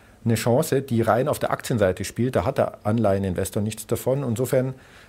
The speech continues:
kommen so unterschiedliche Bewertungen dann schon zustande.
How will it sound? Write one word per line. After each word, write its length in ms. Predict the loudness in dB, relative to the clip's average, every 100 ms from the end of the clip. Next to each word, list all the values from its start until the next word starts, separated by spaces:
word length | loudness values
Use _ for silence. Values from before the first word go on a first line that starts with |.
| -2
kommen 220 | 0 0
so 120 | -2
unterschiedliche 640 | -2 0 0 -2 -4 -2
Bewertungen 560 | -2 0 0 0 0 0
dann 120 | -2
schon 180 | -2 -4
zustande. 600 | -6 -4 -2 0 -2 -4